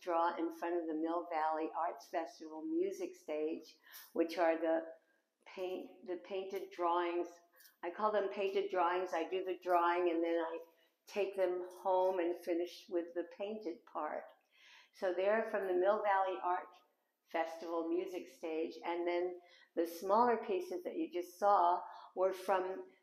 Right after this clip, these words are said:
the Dining Under the Stars in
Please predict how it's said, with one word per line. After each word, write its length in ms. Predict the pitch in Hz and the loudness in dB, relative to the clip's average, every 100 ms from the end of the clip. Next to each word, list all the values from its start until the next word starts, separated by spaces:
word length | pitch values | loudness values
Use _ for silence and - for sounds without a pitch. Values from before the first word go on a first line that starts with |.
| _ _ - | _ _ -2
the 280 | 170 170 175 - - - _ - | 2 2 0 -4 -16 -20 _ 0
Dining 440 | 190 220 233 220 | 2 4 4 2
Under 240 | 214 208 | 2 0
the 140 | 190 190 - | -2 -4 -4
Stars 520 | - 220 214 180 190 - - _ - | 0 2 4 2 0 -6 -18 _ -2
in 200 | 180 | 0